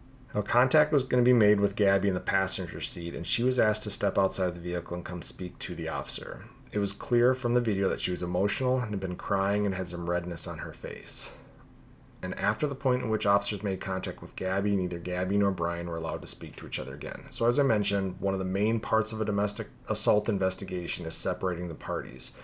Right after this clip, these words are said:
You do not want them to be able to build a story off of each other. You don't want the aggressor or abuser to be able to influence what the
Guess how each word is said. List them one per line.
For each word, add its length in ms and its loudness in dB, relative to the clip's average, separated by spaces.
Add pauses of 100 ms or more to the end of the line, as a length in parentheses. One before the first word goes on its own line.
(120)
You 80 -4
do 120 2
not 300 6
want 480 0
them 260 4
to 80 -6
be 200 0
able 180 -2
to 560 -4 (340)
build 480 6 (220)
a 60 -4
story 480 2
off 240 0
of 100 -10
each 240 -2
other. 260 2
You 220 -4
don't 260 0
want 320 0 (200)
the 160 0
aggressor 680 0
or 160 -2
abuser 580 -2
to 140 -6
be 180 -6
able 200 -4
to 420 -6
influence 720 -2
what 240 -6
the 380 -6